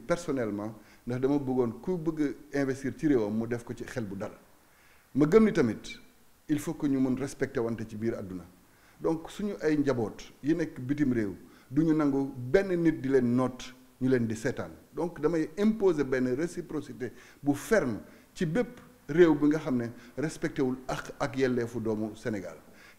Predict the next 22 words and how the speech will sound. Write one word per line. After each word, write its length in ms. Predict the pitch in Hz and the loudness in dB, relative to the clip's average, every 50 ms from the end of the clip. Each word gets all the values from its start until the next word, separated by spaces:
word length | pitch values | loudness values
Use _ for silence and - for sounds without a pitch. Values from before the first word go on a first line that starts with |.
| _ - | _ 0
Képp 280 | 277 285 285 - 226 - | 0 0 0 -2 -6 -4
ku 100 | 208 175 | -4 -2
fayeeku 400 | - 196 185 175 160 160 - 135 | 0 2 2 2 0 -2 -2 -2
doomu 280 | 131 143 139 135 131 127 | 2 2 2 2 0 -2
Sénégal 420 | 135 147 127 120 113 107 98 92 87 - - - | -2 -2 -2 -2 -2 -2 -4 -6 -8 -12 -10 -6
pour 180 | 160 147 - | -6 -6 -4
kooku 260 | - 160 147 147 147 - | -4 -4 -4 -4 -6 -6
am 200 | 139 135 131 123 113 | -2 0 0 0 0
visa 400 | 107 127 135 117 117 104 92 87 - - - - _ _ | 0 -2 0 0 0 -4 -4 -8 -12 -20 -20 -20 _ _
ci 80 | - 143 | -4 0
réewam, 280 | 147 147 135 113 101 95 - - - - - - - | 4 4 4 4 4 -2 -6 -10 -18 -20 -12 -2 0
na 100 | 156 165 | 0 0
xam 240 | 160 170 151 143 139 | 2 2 2 4 4
ni 100 | 135 135 | 4 2
moom 240 | 135 143 143 139 143 | 2 4 4 4 4
it 60 | 143 143 - | 2 0 -4
njabootam 420 | 143 135 151 135 135 131 135 123 120 | 0 0 2 2 2 0 0 -2 0
buy 160 | 123 147 175 | 2 2 2
dugg 200 | 165 175 160 160 | 0 0 -2 -2
ci 80 | 147 143 | 0 2
biir 140 | 143 139 120 | 0 0 0
Sénégal, 360 | 127 117 110 98 98 95 | -2 -6 -6 -6 -6 -8